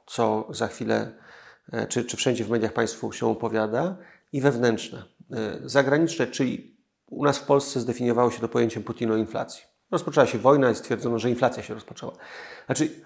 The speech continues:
ja w wielu mediach już powiedziałem, że to jest naprawdę wspaniałe, że w ogóle to się rozpoczęło, w tym sensie,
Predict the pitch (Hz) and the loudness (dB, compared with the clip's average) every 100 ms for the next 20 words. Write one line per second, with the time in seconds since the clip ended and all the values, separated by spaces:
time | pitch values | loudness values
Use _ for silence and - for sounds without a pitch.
0 | _ _ 135 151 - - 127 151 143 135 | _ _ 4 4 4 -6 2 6 8 8
1 | 123 117 - 120 117 110 104 110 113 139 | 6 2 0 0 0 -2 -4 -6 -4 -6
2 | - - 135 135 151 131 - - - 147 | -6 -4 -2 4 4 4 0 0 4 4
3 | 143 127 117 107 107 107 107 107 110 107 | 6 6 6 4 0 0 -2 -4 -4 -4
4 | - 107 107 110 135 147 - 139 131 135 | -8 -4 0 2 2 0 2 2 4 6
5 | 120 107 - 123 165 | 6 4 4 4 4